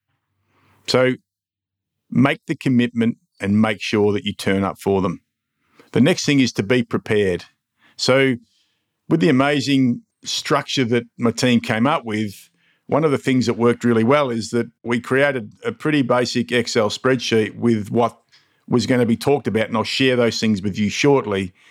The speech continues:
And what I would ask my team to do is to send their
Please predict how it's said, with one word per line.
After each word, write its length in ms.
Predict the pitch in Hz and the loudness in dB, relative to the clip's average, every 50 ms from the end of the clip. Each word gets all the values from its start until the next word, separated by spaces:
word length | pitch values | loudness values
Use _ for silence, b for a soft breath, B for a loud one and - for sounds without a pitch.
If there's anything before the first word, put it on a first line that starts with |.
| b b b b b b | b b b b b b
And 520 | - 123 135 139 135 139 135 135 120 - - - _ _ _ _ _ _ _ _ _ _ _ _ _ _ _ _ _ _ _ _ _ _ | -2 0 0 2 2 2 2 0 0 -4 -8 -16 _ _ _ _ _ _ _ _ _ _ _ _ _ _ _ _ _ _ _ _ _ _
what 200 | - - 139 165 | -2 0 2 2
I 40 | 165 | 4
would 100 | 151 139 | 2 2
ask 260 | 135 131 120 - - | 2 0 -2 -2 -4
my 100 | 120 113 | -4 -2
team 280 | - - 131 127 117 117 | 0 0 0 0 0 0
to 100 | - 101 | 0 0
do 240 | 107 135 139 123 | 2 2 4 4
is 140 | 117 117 113 | 2 2 0
to 140 | - - - | -2 -6 -6
send 340 | - - 151 165 160 139 131 | -2 -2 0 0 0 2 2
their 460 | 143 131 127 127 123 123 110 101 | 2 4 4 4 2 2 0 -2